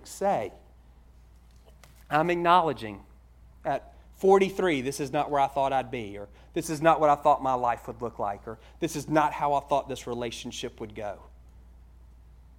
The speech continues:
You're not pitching a fit. It's grieving. And until you do, it's gonna be very difficult for you to be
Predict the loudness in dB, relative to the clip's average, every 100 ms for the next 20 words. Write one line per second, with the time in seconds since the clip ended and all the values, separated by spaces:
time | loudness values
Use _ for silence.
0 | -20 -8 0 0 0 -8 -6 -6 -8 -8
1 | -4 -2 -4 -10 -20 -20 -20 -20 -20 -20
2 | -20 -20 -20 -20 -20 -16 -16 -10 -4 -4
3 | -4 -12 -16 -20 -16 -12 -10 -6 -4 -4
4 | -6 -6 -8 -8 -10 -14 -12 -8 -6 -4
5 | -2 -4 -4 -6 -6 -4 -8 -4 -4 -4
6 | -8 -20 -20 -10 -4 -2 0 -2 -2 -4